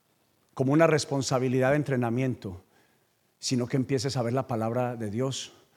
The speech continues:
como cartas de amor a tu vida. Mm. Poesías. Y a veces son confrontantes.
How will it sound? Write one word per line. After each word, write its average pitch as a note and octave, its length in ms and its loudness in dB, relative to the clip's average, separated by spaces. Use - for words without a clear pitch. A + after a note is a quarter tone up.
como A#2 300 0
cartas C3+ 500 0
de A2 100 -2
amor G#2+ 440 0
a G2 40 -6
tu F#2+ 220 -8
vida. F#2+ 420 -12
Mm. B2 200 -6
Poesías. A#2 1120 -2
Y C#3+ 160 -2
a C3 120 2
veces F#3 340 2
son D#3+ 160 0
confrontantes. D#3 1080 -2